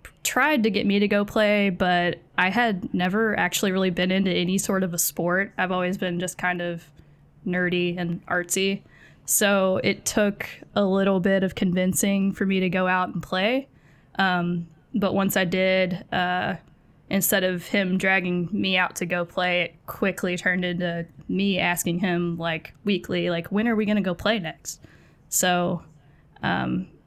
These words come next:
I quickly fell in love with disc golf, and then, um, shortly after, the same friend was like, "Hey, um, you should really check this out. Uh, I found out that you can actually customize the discs,"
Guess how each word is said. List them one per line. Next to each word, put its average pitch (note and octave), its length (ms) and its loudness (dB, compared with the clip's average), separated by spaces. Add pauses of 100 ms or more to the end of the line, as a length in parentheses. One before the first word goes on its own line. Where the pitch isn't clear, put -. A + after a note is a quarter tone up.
I F3+ 140 0 (300)
quickly A3+ 340 0
fell G3+ 300 0
in F#3 80 0
love F#3 300 0
with F3+ 380 -2
disc C4 220 0
golf, A#3+ 560 -2
and F#3 220 0
then, F#3 420 0
um, E3+ 600 -2 (320)
shortly - 400 0
after, F#3 460 0
the F3+ 120 -2
same G3 320 2
friend F#3 320 0
was F3 140 -2
like, F3+ 160 -4
"Hey, B3+ 400 2
um, F#3+ 380 0
you G3+ 140 2
should G#3 180 -2
really F#3 420 -2 (320)
check G3+ 260 0
this G3+ 200 0
out. A#3 460 2
Uh, F3+ 380 -2 (600)
I F#3 100 2
found G#3+ 300 2
out G#3 120 0
that - 100 -2
you G3 100 0
can F#3+ 140 -2
actually F#3 680 0
customize F3+ 600 0
the E3 100 -4
discs," G#3 520 -2